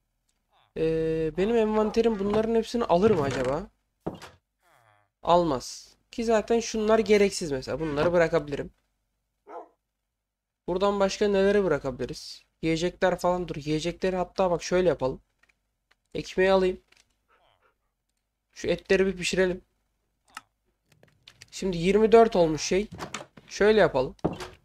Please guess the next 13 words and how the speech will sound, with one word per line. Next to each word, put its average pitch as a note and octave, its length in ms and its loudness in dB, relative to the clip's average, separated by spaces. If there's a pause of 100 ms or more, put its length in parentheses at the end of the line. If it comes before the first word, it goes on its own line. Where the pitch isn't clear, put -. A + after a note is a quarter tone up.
(540)
Ben G#3+ 180 2
gene A#3+ 180 6
sürekli A3+ 360 0
yukarıdan G#3+ 500 4
bir A3 40 4
yerden A3 340 2
bak E3 140 -4
şuradan G#3 300 2
atlayayım G#3 380 2
sürekli D3 340 -2
aşağıya. C3+ 420 -4
Canım F3 280 2
gitsin. - 300 -14